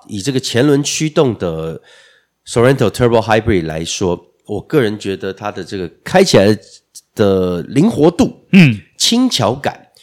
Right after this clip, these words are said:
Speaker 1: 是比柴油车型要来得好的。
Speaker 2: 哦。
Speaker 1: 当然，因为它没有四驱啦，你在这个，呃，比方说稍微有点轻度越野的路段或是露营等等的，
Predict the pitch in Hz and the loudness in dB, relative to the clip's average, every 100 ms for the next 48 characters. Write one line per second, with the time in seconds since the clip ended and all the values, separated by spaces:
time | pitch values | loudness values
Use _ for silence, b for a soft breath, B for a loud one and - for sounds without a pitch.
0 | _ - 131 - 80 69 - 90 90 - | _ -6 -6 -6 -10 -10 -6 -2 -2 -4
1 | 90 - 82 76 76 87 - 85 - - | -8 -6 -6 -6 -6 -8 -6 -8 -8 -20
2 | 67 - - 156 b b b 156 151 175 | -20 -6 0 0 b b b 2 4 4
3 | 160 165 170 110 - 123 - 127 104 85 | 2 2 2 2 -2 -6 -4 0 0 -2
4 | 82 73 113 95 82 85 85 80 78 b | -8 -6 -2 -2 -4 -10 -12 -12 -14 b
5 | b b b - 90 107 110 110 - 127 | b b b -10 -6 -4 -4 -4 -2 0
6 | 120 117 104 - 135 135 139 139 135 131 | 2 0 -2 -2 0 0 0 0 -2 0
7 | 151 127 165 127 90 82 104 127 110 127 | 0 2 4 4 2 -2 -2 -2 -2 0
8 | 101 98 113 117 131 139 98 95 98 90 | 0 0 -4 -4 -2 -2 -2 -6 -6 -8
9 | 101 80 57 58 | -6 -10 -12 -18